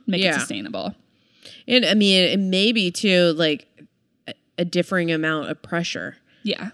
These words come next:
Speaker 2: Um, and I, again, I know we've touched on it a little bit, but, like, the industry as it's changed as a whole, like, you're always on, especially with social media.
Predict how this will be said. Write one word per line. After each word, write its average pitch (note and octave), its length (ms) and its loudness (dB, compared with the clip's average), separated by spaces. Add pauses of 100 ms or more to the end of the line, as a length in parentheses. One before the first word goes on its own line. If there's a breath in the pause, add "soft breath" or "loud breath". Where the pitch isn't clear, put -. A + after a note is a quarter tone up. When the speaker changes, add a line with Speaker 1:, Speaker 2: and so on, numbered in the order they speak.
(160)
Speaker 2:
Um, D#3+ 500 0 (180)
and E3+ 200 0
I, D3 360 -2
again, D#3+ 380 -2
I D#3 80 -2
know D#3 160 -2
we've D3 180 -4
touched - 300 -6
on D#3 160 -4
it D3 140 -4
a A#2+ 80 -6
little F3+ 240 0
bit, D#3+ 240 2
but, D3+ 180 -6
like, D3 260 -8
the D#3 160 -6
industry D#3+ 440 -4
as D3+ 100 -6
it's C3 240 -10
changed D#3 580 -4
as D#3 140 -8
a D#3+ 40 -10
whole, E3 580 0 (520 soft breath)
like, D#3 220 -4 (480)
you're F3+ 240 -6
always F3 320 0
on, D#3+ 260 0
especially G3 380 -4
with F3 120 -2
social E3+ 300 -4
media. D#3+ 460 -4